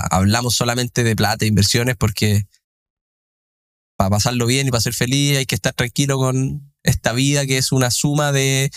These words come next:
hitos financieros a cada segundo que pasa, desde que nos bañamos en la mañana y corre el gato, tomamos desayuno, almorzamos, prendemos la luz, <laughs> todo hay que pagarlo, así que esta parte hay que tenerla manejada para que lo pasemos bien, pues, Pablito, pues, weón, sí,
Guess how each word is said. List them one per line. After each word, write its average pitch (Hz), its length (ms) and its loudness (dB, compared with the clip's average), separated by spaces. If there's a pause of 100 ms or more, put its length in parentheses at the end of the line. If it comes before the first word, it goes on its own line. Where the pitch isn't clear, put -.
(160)
hitos - 280 0
financieros 135 600 0
a 120 120 0
cada 139 260 -2
segundo 139 520 2
que 135 120 -2
pasa, 127 340 -2
desde 113 480 0 (340)
que 113 120 2
nos 110 180 2
bañamos 123 360 0
en 123 40 0
la 123 100 0
mañana 131 580 0
y 123 80 -4
corre 120 260 -2
el 117 120 -4
gato, 131 480 0
tomamos 120 260 0
desayuno, 123 840 2
almorzamos, 127 880 0 (340)
prendemos 127 320 2
la 123 120 0
luz, 135 260 2 (260)
<laughs> - 220 -20
todo 170 140 2
hay - 80 -10
que 143 100 -2
pagarlo, 143 340 2
así 131 160 -2
que 123 200 0 (360)
esta - 200 0
parte 139 360 0
hay 139 160 -2
que 131 160 0
tenerla 123 400 0
manejada 139 640 0 (1160)
para 110 100 2
que 101 60 4
lo 101 100 4
pasemos 101 340 2
bien, 101 300 -4
pues, - 160 -20
Pablito, - 400 -6
pues, - 160 -20
weón, 101 180 0
sí, 101 240 0